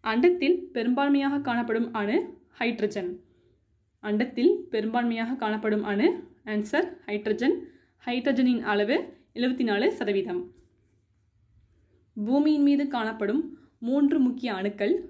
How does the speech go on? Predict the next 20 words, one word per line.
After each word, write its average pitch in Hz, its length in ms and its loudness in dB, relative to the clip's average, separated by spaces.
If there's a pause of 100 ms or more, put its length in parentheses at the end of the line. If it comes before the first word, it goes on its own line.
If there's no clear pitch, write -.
(380)
ஆன்சர் 214 400 -2 (440)
இரும்பு, 220 300 2 (720)
ஆக்சிஜன் 226 400 0 (280)
மற்றும் 233 300 0 (180)
சிலிக்கான். 196 440 -6 (580)
பூமியின் 240 400 4
மீது 240 260 -2
காணப்படும் 196 480 0 (400)
மூன்று 240 340 4 (380)
முக்கிய 226 420 -6
அணுக்கள், 196 360 -4 (520)
ஆன்சர் 233 420 0 (440)
இரும்பு, 233 340 2 (540)
ஆக்சிஜன் 247 480 0
மற்றும் 370 280 0 (140)
சிலிக்கான். 185 440 -4 (800)
ஒரே 277 180 2 (120)
ஒரு 294 120 2 (100)
அணுவை 233 240 -2 (120)
கொண்ட 196 180 0